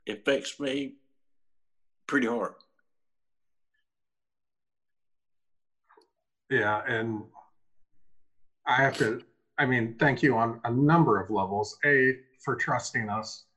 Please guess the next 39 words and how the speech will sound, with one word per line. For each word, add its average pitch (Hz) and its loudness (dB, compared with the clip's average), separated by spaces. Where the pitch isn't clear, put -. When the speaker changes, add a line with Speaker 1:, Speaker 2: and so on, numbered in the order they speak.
Speaker 2:
not 170 2
just - -6
to 156 -2
make 127 -4
this 117 -8
movie 110 -2
and 113 -10
to - -10
come 113 -6
on 110 -2
our 101 -10
podcast, - -6
um, 101 -4
but 135 0
just - -4
trusting - 0
us 127 -4
to - -6
sit - -4
down 120 0
in 113 -6
a 110 -6
room 123 -4
with 110 -8
us 120 -8
and 110 -20
actually 117 -4
have 110 -4
the 120 -8
conversation 104 -6
and, 101 -6
and 107 -8
to 110 -8
talk 113 0
as 104 -4
openly 104 -4
as - -10
you 107 -4
did, 104 -6